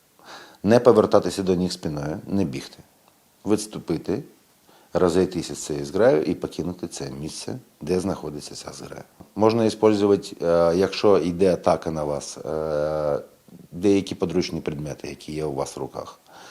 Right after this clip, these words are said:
Е, але не для того, не для того, щоб нападати на собаку, а для того, щоб установити між собою і собакою бар'єр. Це може бути парасолька,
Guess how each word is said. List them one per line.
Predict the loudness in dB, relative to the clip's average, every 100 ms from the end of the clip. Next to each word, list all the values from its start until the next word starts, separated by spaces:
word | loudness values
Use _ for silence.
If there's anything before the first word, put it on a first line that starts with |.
| -20 -20 -18 -10
Е, | -6 -6 -4
але | 2 6 6 4
не | 2 2
для | 2 2
того, | 2 4 6 6 2 -2
не | -2 0
для | 0 2
того, | 4 4
щоб | 2 0
нападати | 2 2 2 2 0 0 -4 -6 -18 _
на | -4 -4
собаку, | -2 0 0 2
а | 0
для | 2 0
того, | 0 0 0
щоб | -2 0 0 0
установити | -2 -6 -6 -2 -2 -2
між | -4 -4 -6
собою | -4 -2 -2
і |
собакою | -2 -2 -2 -4
бар'єр. | -6 -6 -6 -10 -14 _ _ -20 -20 -2
Це | 4
може | 4 4 -2
бути | -6 -10 -4
парасолька, | 2 2 2 2 2 0 -2 -4